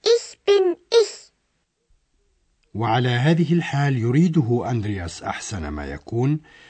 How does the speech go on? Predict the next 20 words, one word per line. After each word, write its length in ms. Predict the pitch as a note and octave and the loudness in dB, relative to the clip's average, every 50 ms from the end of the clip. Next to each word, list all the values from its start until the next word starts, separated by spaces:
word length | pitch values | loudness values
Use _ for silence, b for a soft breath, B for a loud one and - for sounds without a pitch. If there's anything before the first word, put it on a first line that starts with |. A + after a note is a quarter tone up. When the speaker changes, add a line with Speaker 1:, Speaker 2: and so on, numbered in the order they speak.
| b b b b | b b b b
Speaker 2:
فسيان 800 | _ - D3+ C3+ C3+ B2 A2 - - D3+ C#3 C3+ E3 G3 G3+ F3 | _ 2 2 4 4 0 -2 -4 -4 -4 2 4 6 6 6 6
عنده 680 | C3 A2+ D3+ D3+ C3+ C#3 C3 A#2+ B2+ A#2+ A#2 A#2 A2+ - | 4 4 4 4 4 4 2 4 4 4 4 4 2 -2
من 240 | A2+ B2 C3 B2+ A#2+ | -2 0 0 0 2
يكون 500 | A2+ A2+ A2 - - G#2+ G2+ F2+ E2+ E2+ | 0 -2 -4 -6 -8 -8 -6 -6 -8 -10
في 180 | D#2+ - A2+ B2 | -10 -6 -4 -4
واقعه، 500 | B2 A2 D#2+ - - - E2 D#2 D#2 - b b b b b b b b - | -4 -4 -4 -8 -10 -12 -12 -12 -12 -16 b b b b b b b b -10
ويكفيه 680 | F2 E2+ E2+ E2 - - - D3+ D3 C#3 C#3 C#3+ A#2 | -8 -8 -8 -8 -10 -2 0 2 2 2 2 0 -2
أن 140 | G#2+ G#2 F#2+ | -4 -6 -6
إكس 480 | F2 F#2 G2+ - - - - - - - _ _ _ _ _ _ | -6 -8 -8 -10 -12 -16 -18 -18 -20 -20 _ _ _ _ _ _
صديقه 960 | - - D#2+ C2+ C#2 F2 A#2+ C3 C#3 C#3 - C3+ A#2 A2+ A#2 A#2 A#2 A2+ A2+ - _ _ _ _ _ _ _ | -16 -12 -12 -10 -6 -2 -2 0 -2 0 0 0 0 2 2 2 0 -2 -4 -8 _ _ _ _ _ _ _
أو 360 | - G#2+ G#2+ F#2+ D#2 C2 - | -8 -8 -6 -6 -8 -10 -12
صديقته. 680 | - - - A2+ A#2 A2+ G#2 F2 - E2+ E2+ - E2 E2 - _ _ _ _ _ _ _ _ _ _ _ _ - | -14 -10 -8 -6 -4 -4 -6 -6 -8 -12 -10 -10 -12 -12 -12 _ _ _ _ _ _ _ _ _ _ _ _ -10
وفي 400 | D2+ D#2+ - - E2+ D2+ C#2 D2 | -10 -10 -8 -8 -8 -8 -6 -6
هذا 300 | - G#2+ C3+ D3 C#3 D3+ | -2 0 0 2 4 2
القدر 500 | C#3+ C3+ - - D3+ D3+ C3 C#3+ C3+ C#3 | 0 0 0 0 0 2 4 2 2 2
كفاية 560 | C3 - A#2 A2+ - - A#2+ B2 A#2+ A2+ G#2 - | -2 -2 -4 -4 -2 -2 -2 -2 -2 -2 -4 -6
اليوم، 640 | G#2 F#2+ F#2+ F#2 F#2 G2 G#2 G#2+ G#2 G2+ G2+ G2+ - - _ _ _ _ _ _ _ _ _ _ | -8 -8 -6 -6 -6 -6 -4 -4 -4 -4 -4 -6 -8 -12 _ _ _ _ _ _ _ _ _ _
فحتى 560 | _ - - - - - - D3 D3 - E3+ | _ -12 -12 -10 -10 -6 -6 -6 0 2 2
الدرس 300 | D#3+ C3 C#3+ B2+ - - | 4 4 2 0 0 -2
القادم 640 | B2+ G#2+ - - A#2 G#2+ G2 F#2 G2 F#2 F#2 F#2 | -2 -4 -2 -4 -4 -4 -4 -6 -6 -8 -8 -10